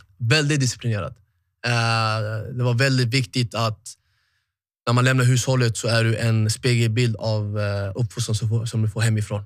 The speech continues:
Så att, eh, när man var med, med sina kompisar, man, det, man hade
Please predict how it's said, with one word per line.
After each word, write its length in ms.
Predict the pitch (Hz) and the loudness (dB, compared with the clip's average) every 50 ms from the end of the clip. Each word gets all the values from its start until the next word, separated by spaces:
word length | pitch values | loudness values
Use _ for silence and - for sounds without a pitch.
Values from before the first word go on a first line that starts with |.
| _ _ _ _ _ _ _ _ _ _ _ _ | _ _ _ _ _ _ _ _ _ _ _ _
Så 180 | - - - 107 | -20 -14 -10 -10
att, 180 | 107 - - - | -10 -10 -8 -6
eh, 240 | 107 104 104 107 | -4 -4 -2 -2
när 120 | 107 110 113 | -2 -2 0
man 100 | 113 117 | 0 2
var 120 | 117 120 | 2 2
med, 560 | 117 113 110 107 104 104 104 104 120 117 - | 2 2 0 0 0 -2 -4 -6 -6 -8 -8
med 120 | 127 113 113 | -6 -6 -2
sina 140 | - 107 110 | -2 -2 0
kompisar, 400 | - 131 143 143 143 123 135 123 | 0 0 0 0 -2 0 0 0
man, 300 | 120 120 120 120 135 139 | 2 2 0 0 -2 -2
det, 120 | 131 110 110 - _ - | -2 -4 -4 -4 _ -6
man 80 | 147 156 | -2 -2
hade 520 | 151 143 131 131 123 117 110 107 104 113 | 2 2 4 4 4 2 0 0 -2 -6